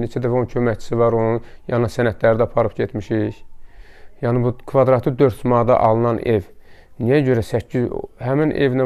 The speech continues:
bu evin arasında üç-dörd bina var. Üç-dörd ay bundan qabaq bildik ki, səkkiz yüz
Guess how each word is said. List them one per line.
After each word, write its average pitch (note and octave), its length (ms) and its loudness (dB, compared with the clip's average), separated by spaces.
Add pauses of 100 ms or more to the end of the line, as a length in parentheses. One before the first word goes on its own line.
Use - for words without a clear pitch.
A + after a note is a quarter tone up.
bu B2+ 180 0
evin B2 240 0
arasında B2 400 0
üç-dörd - 380 -6
bina A2 220 0
var. - 180 -10 (340)
Üç-dörd D#3+ 480 0
ay C3 120 2
bundan B2+ 280 0
qabaq A2 300 -2 (1120)
bildik C3 220 -2
ki, C#3 80 -8
səkkiz B2 360 -4
yüz - 20 -2